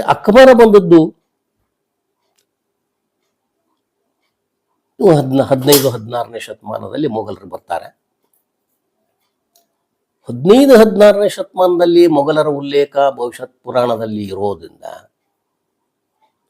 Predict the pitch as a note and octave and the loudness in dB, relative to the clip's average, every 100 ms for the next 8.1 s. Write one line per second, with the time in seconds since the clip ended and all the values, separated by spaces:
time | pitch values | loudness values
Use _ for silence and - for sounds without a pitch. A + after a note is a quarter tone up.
0 | _ _ _ _ _ - B3 A3 F#3+ E3 | _ _ _ _ _ -4 0 2 4 6
1 | F3+ B3 B3 F#3 F3+ F3 - E3 D#3+ D3+ | 6 4 2 2 2 0 0 2 2 0
2 | D3 D3+ C#3 - C#3+ C#3 C#3 C#3 C#3 C3+ | -2 -4 -10 -6 -8 -8 -6 -2 0 -2
3 | C3 C3+ C3 C3 A#2+ B2+ C3 B2+ B2+ B2+ | -4 -8 -6 -8 -6 -6 -6 -8 -16 -14
4 | B2+ C3 C3 C3 A#2+ B2 B2+ B2+ - _ | -14 -14 -12 -10 -8 -10 -10 -14 -16 _
5 | _ _ _ _ _ _ _ _ _ _ | _ _ _ _ _ _ _ _ _ _
6 | _ _ _ _ - A#2 C3 B2 A#2 G#2 | _ _ _ _ -10 -8 -4 -4 -6 -10
7 | - A2+ G2+ C3+ B2 F2+ E2 E2+ E2 D#2 | -12 -12 -12 -12 -12 -12 -16 -18 -20 -20
8 | - | -20